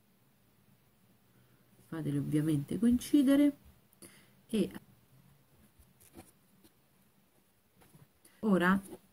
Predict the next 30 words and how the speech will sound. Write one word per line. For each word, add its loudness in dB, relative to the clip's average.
prenderò 2
il 4
pezzetto -4
di, 0
di 0
nastro, 2
in 2
particolare 0
io 2
metterò -2
questo, -4
lo -2
richiudo 0
e -4
lo 2
vado 4
a 2
mettere 0
qui -10
in -8
basso, -4
nella -4
parte -2
dritta, -4
mettendola -2
verso -2
l'interno -8
in -6
questo -12
modo -14